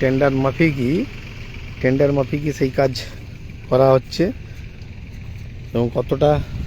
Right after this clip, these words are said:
বাঁধ চওড়া হবে, আহ, কাটবে এবং ডিপ কতটা হবে, সেটাই এখন দেখার।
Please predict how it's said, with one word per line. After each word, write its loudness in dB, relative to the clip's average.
বাঁধ 4
চওড়া 6
হবে, 2
আহ, -2
কাটবে 6
এবং 6
ডিপ 8
কতটা 4
হবে, 4
সেটাই 6
এখন 4
দেখার। 2